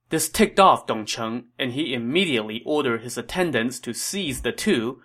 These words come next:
and wanted to kill them for their disobedience and infidelity. But his wife convinced him to spare their lives, so he settled for giving each one forty strokes on their backs with a bamboo rod. He then locked up Qin Qingtong.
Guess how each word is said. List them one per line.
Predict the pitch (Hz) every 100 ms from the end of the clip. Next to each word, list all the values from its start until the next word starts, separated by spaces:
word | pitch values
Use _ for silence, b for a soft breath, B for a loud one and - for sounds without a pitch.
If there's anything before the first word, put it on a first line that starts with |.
| b
and | 120 113
wanted | 127 147 160
to | 113
kill | 107 - 214 180
them | 117 104
for | 117 120
their | 120
disobedience | 117 117 120 113 135 165 117 107 120 113
and | 110
infidelity. | 135 147 147 - 143 160 - 107 98 _ b b b b
But | 123
his | 110
wife | 117 160 143 110
convinced | 120 110 151 170 -
him | 110 110
to | 117
spare | - - 160 143
their | 110 104
lives, | 117 147 104 107 - b b b
so | - 120
he | 110
settled | - 190 165 113 127
for | 120 117
giving | 156 131 120
each | 139 135 -
one | 160 120
forty | 120 175 156 120
strokes | 104 - 175 123 -
on | 110
their | 107
backs | - 147 113 - 123
with | 107
a |
bamboo | - 113 113 156 143
rod. | 117 98 98 - - b b b
He | 131
then | 123 117
locked | 117 139 135 -
up | 160 -
Qin | 127 123
Qingtong. | 151 117 - 104 110